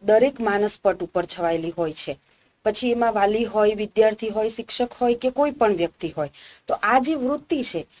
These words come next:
એ વૃત્તિ સૌથી પહેલા છોડી દેવામાં આવે, તો માત્ર ને માત્ર દરેક વ્યક્તિ દીઠ પોતાનો goal achieve કરવાનો જ એક, અ, destination મગજમાં રહે અને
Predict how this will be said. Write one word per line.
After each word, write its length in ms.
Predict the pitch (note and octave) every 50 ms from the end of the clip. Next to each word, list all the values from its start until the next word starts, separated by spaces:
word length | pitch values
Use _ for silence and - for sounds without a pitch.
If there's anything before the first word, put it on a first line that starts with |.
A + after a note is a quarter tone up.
| _ _ -
એ 160 | - C#4+ D#4
વૃત્તિ 480 | D4 B3 A#3 A#3+ C4+ C4 - - D4+ D4
સૌથી 460 | C#4+ - B3 A3+ B3 B3 - - D4+
પહેલા 240 | D4+ C4+ C4 C4 C4
છોડી 300 | B3+ - A#3+ B3 A#3+ A3+
દેવામાં 420 | F#3 F3+ E3+ F3 E3 D#3+ D#3 D3+
આવે, 200 | D3 D3 C#3+ C#3 _ _ _ _ _ _ _ _ _
તો 280 | B3 A#3+ G3+ D#3 B2+ - _ _ _ _ _ _ _ _ _ _ _ _ _ _ _ _ - _ _ _ _ _ _ _ _ -
માત્ર 480 | F#3+ G3 G#3+ A3+ A3+ A3+ - D4+ D4 D4
ને 100 | C4+ B3
માત્ર 460 | A3 G3 F#3+ F#3+ - - D#3 D3 D3+ _ _ _ _ _ _ -
દરેક 360 | G3+ G#3+ A#3 B3+ D4 D4+ D4
વ્યક્તિ 380 | C4 A#3 A#3 A#3 A#3 - B3+ C4
દીઠ 360 | A3+ B3 C4+ C#4+ C4+ - C4+
પોતાનો 680 | B3 - A#3 A3+ A3 A3 - - B3 B3+ C4 C4+ C#4 C#4
goal 420 | - - - A3 B3 D4 E4 E4+ - -
achieve 360 | G#3+ G3+ G3+ - A3+ A3 G#3
કરવાનો 600 | G#3 G#3 G3 F#3 F3+ F3+ F3 F#3 F#3 F#3+ G#3 A3+
જ 200 | G#3+ - - - _ _ -
એક, 280 | G3 F#3+ F#3+ - - G3 F#3+ F#3+ F#3+ F#3 F#3+ F#3+ F#3+ - _ _ _ _ _ -
અ, 160 | G3 G3+ G3+
destination 800 | G3+ G#3 G#3 - - B3 A3+ G3+ G3 F#3+ - G#3+ G#3 A3 A#3+ A#3+ -
મગજમાં 540 | - G3+ G#3 F3 G3+ G#3 - E3 F3+ E3 D#3
રહે 340 | D#3+ D3+ D3+ - D3+ C3 - - - - - - _ -
અને 400 | G3 G3 G3 G3 G3+ G#3 -